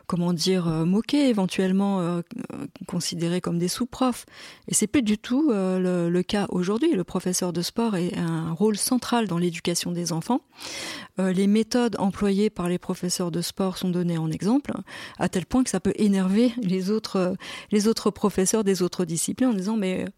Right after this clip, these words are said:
voilà, euh, on doit tout faire comme, euh, en E P S alors maintenant. » Et, euh, et voilà, donc ça, ça, c'est quelque chose qui est vraiment en train de changer. Et, euh, et, et, et donc, euh, c-, le regard sur le sport change complètement.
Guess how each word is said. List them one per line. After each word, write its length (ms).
voilà, 280
euh, 180
on 140
doit 140
tout 120
faire 300
comme, 180
euh, 140
en 200
E 120
P 140
S 220
alors 200
maintenant. » 340
Et, 200
euh, 300
et 80
voilà, 240
donc 160
ça, 160
ça, 220
c'est 180
quelque 260
chose 220
qui 100
est 40
vraiment 340
en 40
train 180
de 60
changer. 460
Et, 220
euh, 580
et, 240
et, 200
et 40
donc, 300
euh, 460
c-, 320
le 200
regard 320
sur 160
le 100
sport 340
change 260
complètement. 520